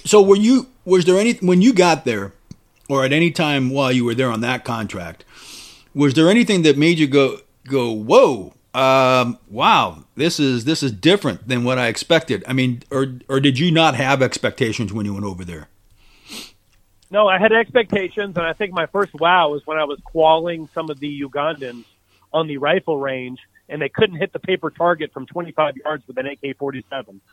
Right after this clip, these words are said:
Speaker 2: I was like, "Oh, we got some work to do."
Speaker 1: Wow. <laughs> That is a big wow, isn't it? Um,
Speaker 2: Yes, sir.
Speaker 1: <laughs>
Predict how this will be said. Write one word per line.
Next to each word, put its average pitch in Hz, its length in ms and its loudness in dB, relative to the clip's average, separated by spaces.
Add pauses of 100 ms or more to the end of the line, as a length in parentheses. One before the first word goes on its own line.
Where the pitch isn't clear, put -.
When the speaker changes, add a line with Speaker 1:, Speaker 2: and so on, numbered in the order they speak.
(100)
Speaker 2:
I - 40 -16
was 139 100 -10
like, 120 100 -12
"Oh, 220 320 2 (220)
we 143 80 -14
got 139 160 -4
some 131 80 -14
work 180 220 -2
to 143 80 -4
do." 113 220 -8 (140)
Speaker 1:
Wow. 95 680 -10
<laughs> - 60 -16 (1200)
That 151 220 2
is 180 180 6
a 151 60 2
big 160 460 -2
wow, 113 360 -4
isn't 127 260 -2
it? 196 240 2 (380)
Um, 110 560 -6 (240)
Speaker 2:
Yes, 185 260 2
sir. 208 300 6
Speaker 1:
<laughs> - 40 -20